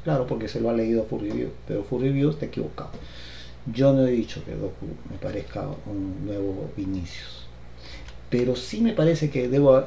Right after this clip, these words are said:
debo haber comentado algún otro jugador que me parece que es un nuevo Vinicius, pero me parece que era un jugador de otra fisonomía. Este, no, no,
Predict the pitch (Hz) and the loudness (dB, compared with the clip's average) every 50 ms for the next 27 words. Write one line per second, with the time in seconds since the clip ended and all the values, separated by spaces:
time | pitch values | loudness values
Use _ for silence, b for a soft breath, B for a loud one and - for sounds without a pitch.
0 | - - - 143 151 156 156 139 135 139 143 131 120 117 139 135 131 120 117 127 | 0 -4 0 4 6 8 8 8 8 6 4 2 0 2 4 4 4 4 4 2
1 | 131 135 131 131 135 135 - - 113 107 104 101 101 101 98 98 95 - - 104 | 2 2 2 2 2 0 -2 -2 -2 0 2 2 4 4 2 2 -2 -4 -6 -6
2 | 101 - 98 101 104 107 107 107 101 101 110 107 101 101 101 101 101 98 98 95 | -6 -4 -4 -4 -4 -4 -4 -4 -4 -4 -4 -4 -4 -4 -2 -2 -2 -2 -4 -4
3 | 90 90 90 82 - - - - - - - - - - - - - 110 113 113 | -4 -4 -6 -6 -8 -10 -12 -12 -12 -14 -14 -14 -14 -14 -10 -4 0 2 2 2
4 | 113 123 139 147 160 147 156 147 143 151 151 156 147 131 120 120 123 131 135 131 | 2 2 4 4 4 4 4 4 4 4 4 4 4 4 6 6 6 6 6 4
5 | 123 117 113 110 110 113 123 - - 131 123 120 110 104 107 113 - - - - | 4 2 2 2 2 2 0 0 0 -2 0 0 -2 -6 -8 -10 -10 -12 -14 -14
6 | - - - - - - - - 120 113 - 117 110 113 113 113 98 82 - - | -16 -16 -16 -16 -16 -12 -8 -6 -4 -4 -2 -2 -2 -2 -2 -2 -4 -4 -6 -10
7 | - - - - - - - - - - - - - - - - - - - B | -12 -14 -14 -14 -14 -14 -14 -14 -14 -14 -14 -14 -14 -14 -14 -14 -14 -14 -14 B
8 | B B B B B B B B B B B B - 156 107 - - - - - | B B B B B B B B B B B B -6 -6 -6 -6 -8 -12 -10 -4
9 | - 120 113 107 107 107 107 104 101 101 98 98 98 95 98 - - - - 147 | 0 2 4 4 2 2 0 -2 -2 -2 -2 -2 -4 -4 -6 -6 -8 -8 -10 -10
10 | - - - - - - - - - - - - - 110 113 107 98 92 - - | -12 -12 -14 -16 -14 -14 -14 -14 -14 -14 -14 -10 -6 -4 -4 -4 -4 -6 -8 -8